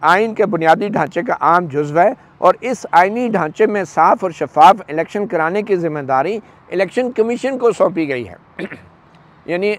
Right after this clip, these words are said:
अगर आइनी जमहूरियत, कॉन्स्टिट्यूशनल जुम-, अ, डेमोक्रेसी, बुनियादी आइनी ढांचे का एक, अ, लाजमी जुज़्व है, तो फिर उस आइनी जमहूरियत के निज़ाम को मजबूत रखने के लिए जो साफ़ और शफाफ इलेक्शन होने हैं,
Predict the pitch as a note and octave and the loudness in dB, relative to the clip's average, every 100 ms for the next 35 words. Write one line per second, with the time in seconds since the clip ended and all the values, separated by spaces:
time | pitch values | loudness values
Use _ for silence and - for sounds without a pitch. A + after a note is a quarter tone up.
0 | - E3+ F#3+ F#3+ D3+ E3 F#3+ G#3+ F#3 E3 | -4 0 0 2 -2 0 -2 -4 -4 -4
1 | D#3 F3+ F#3 - D#3+ D#3 D#3+ F3 D#3+ G3+ | -2 0 0 2 0 -2 -10 -10 -8 -8
2 | G3+ D#3 C#3 C#3 C3+ B2+ A#2+ D#3 F3+ - | -6 -8 -6 -6 -6 -6 -6 -4 -4 -4
3 | E3+ D3 D3 - _ _ - D#3+ F#3 G3 | -6 -6 -10 -10 _ _ -8 -4 0 0
4 | G3 G#3+ A3 - E3 F3 G#3 G3 D#3 D3 | 0 -2 -4 -4 -6 -4 -6 -4 -4 -6
5 | F#3+ G3 F3 F3 - D#3 F3 - - D3+ | -8 -6 -4 -4 -4 -6 -6 -6 -4 -2
6 | C3+ B2+ C#3+ E3 E3+ A3+ F#3 C3+ A#3+ - | -2 0 2 2 2 -4 -4 0 -2 -2
7 | C#3+ C#3 - _ _ - E3+ - - G#3 | -6 -8 -10 _ _ -10 -6 -4 -4 -4
8 | - F3 G#3 A#3+ A3+ F3 E3 F3+ F#3+ - | -4 -4 -2 -2 -2 -2 -2 -2 -4 -6
9 | F3 F3 E3 _ _ D#3 D#3 E3+ G3+ G3 | -4 -4 -8 _ _ -8 -2 -2 -2 -6
10 | F3 F3+ E3+ D3+ C3+ F3 G#3+ F3 C#3+ D#3+ | -4 -2 -4 -8 -6 -6 -4 -6 -8 -10
11 | E3 D#3+ D3+ C#3+ D#3+ G3 _ _ _ C#3 | -8 -6 -4 -2 -2 -4 _ _ _ -4
12 | F3 F#3 E3+ D#3 E3 - F3+ - C#3+ - | -2 -2 -2 2 2 0 -10 -10 -10 -4
13 | E3 F3+ - D#3+ E3 - B3+ A#3 D#3+ D3 | -2 -4 -6 -6 -6 -4 -2 -2 -4 -8
14 | D3 F3+ | -8 -10